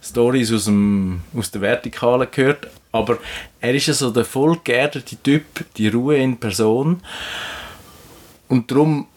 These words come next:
macht es dann eben gerade auch aus, der Reiz von, von seiner Erzählung, dass es überhaupt nicht Action und, und, und, äh, Adrenalin, sondern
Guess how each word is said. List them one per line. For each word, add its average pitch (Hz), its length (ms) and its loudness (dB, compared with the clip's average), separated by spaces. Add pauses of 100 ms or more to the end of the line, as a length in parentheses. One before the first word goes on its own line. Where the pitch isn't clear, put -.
(280)
macht 131 460 -2
es 123 100 -4
dann 131 140 2
eben 131 180 0
gerade 135 260 0
auch 131 160 0
aus, 143 140 -8
der 120 140 0
Reiz 120 360 -2
von, 107 400 0 (600)
von 113 140 -8
seiner 123 280 0
Erzählung, 113 680 0
dass 98 180 0
es - 360 -2 (1800)
überhaupt 98 600 -2
nicht 117 180 -2
Action 123 680 0
und, 101 540 2
und, 90 380 0
und, 85 380 0
äh, 85 300 -2
Adrenalin, 95 880 0
sondern 92 800 0